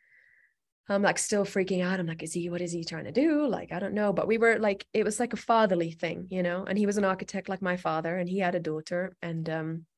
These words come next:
he said, "I'm gonna just take you in the taxi, make sure you come home safe," 'cause it was, like, midnight. I was like, "Okay." And, uh, we get into the taxi and he's sitting next to the driver, Muslim driver.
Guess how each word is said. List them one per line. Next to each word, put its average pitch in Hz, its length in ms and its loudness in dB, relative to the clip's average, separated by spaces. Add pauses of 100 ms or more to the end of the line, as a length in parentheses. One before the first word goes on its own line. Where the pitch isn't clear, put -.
(540)
he 180 80 -8
said, 170 160 -4
"I'm 165 120 -2
gonna 180 160 4
just 180 200 -4
take 170 160 -4
you 175 60 -2
in 170 40 0
the 165 80 0
taxi, 156 360 -6
make 160 140 -4
sure 165 140 -6
you 156 100 -2
come 165 180 -6
home 247 220 0
safe," 165 280 0
'cause - 160 -8
it 175 60 -2
was, 170 140 -4
like, 156 120 -2
midnight. - 480 -2 (1040)
I 196 60 -4
was 196 100 -2
like, 208 120 0
"Okay." 196 420 4 (300)
And, 180 560 4
uh, 175 220 2
we 175 80 0
get 180 160 4
into 214 160 -2
the 285 100 0
taxi 196 440 0
and 185 80 -2
he's 180 160 -2
sitting 240 240 2
next - 300 0
to 180 220 4
the 175 100 4
driver, 175 540 4
Muslim 214 420 0
driver. 170 440 -4